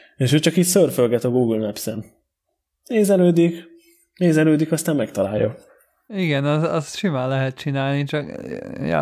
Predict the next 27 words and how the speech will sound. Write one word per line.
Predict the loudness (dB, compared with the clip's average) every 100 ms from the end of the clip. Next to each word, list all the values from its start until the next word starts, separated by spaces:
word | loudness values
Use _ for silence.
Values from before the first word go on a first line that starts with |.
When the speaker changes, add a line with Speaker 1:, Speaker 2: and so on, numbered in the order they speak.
| 0
Speaker 2:
hát | 0 0
azért | 2 4 2
bele | 2 0 0
kell | 0
fektetni | 0 -2 -2 -4 -2
az | 0 2
időt. | 2 2 2
Amikor | 0 2 2
azt | 2 0
mondod, | 0
hogy | 0 -2
két | 0 0 2
hetet | 2 2 2
töltöttetek | 2 2 0 -2 -2 0 0
ezzel | 0 2 2
a | 2 -2 -12 -20 -6
munkával, | 0 0 2 2 4 4 4
hogy | 4 4
megtaláljátok | 2 0 0 2 2 2 0 -2
azt | -2 -2
az | 0
egy | 0 0
házat, | 0 2 2 0
meg | 0
a | -2
pusztát, | -2 -2 -2 0 0
az | 0 -2